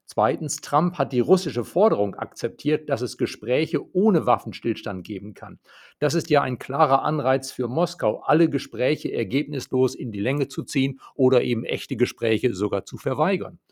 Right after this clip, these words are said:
Und drittens, Trump spricht kaum noch von härteren Sanktionen gegen Russland.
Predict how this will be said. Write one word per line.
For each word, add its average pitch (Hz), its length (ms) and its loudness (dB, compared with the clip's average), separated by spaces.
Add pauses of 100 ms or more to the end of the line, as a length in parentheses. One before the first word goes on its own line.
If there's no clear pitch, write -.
(300)
Und 120 180 -6
drittens, 143 560 -2
Trump 143 380 4
spricht - 420 -6
kaum 143 320 2
noch 143 160 0
von 117 160 -4
härteren 120 480 0
Sanktionen 104 640 0
gegen 101 240 -4
Russland. - 480 -10